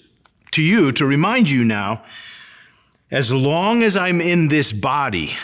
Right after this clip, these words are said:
that word in verse thirteen is the word tent. I'm in this tent. Well, what's a tent? A tent is a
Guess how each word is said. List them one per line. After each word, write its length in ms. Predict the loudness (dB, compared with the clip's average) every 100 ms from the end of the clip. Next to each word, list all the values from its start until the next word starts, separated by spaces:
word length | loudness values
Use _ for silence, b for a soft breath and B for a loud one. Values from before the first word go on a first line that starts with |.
| B -16
that 300 | -6 -4 -4
word 320 | -2 0 0
in 120 | 0 0
verse 320 | -2 -4 -4
thirteen 540 | -4 -4 -2 0 0
is 160 | 0 0
the 120 | 0
word 400 | 2 2 0 -6
tent. 500 | -6 -2 -2 -4 -8 -10 b b b _ _ _ _ _ _ _ _ _ -8
I'm 120 | -2
in 120 | 0 2
this 180 | 0
tent. 480 | -4 -4 -4 -6 -10
Well, 200 | -6 -2
what's 180 | -2 -4
a 60 | -6
tent? 460 | -6 -6 -8 -14 B B B B B B _ _ _
A 80 | -10
tent 380 | -6 0 0 0
is 160 | -2
a 180 | -4 -6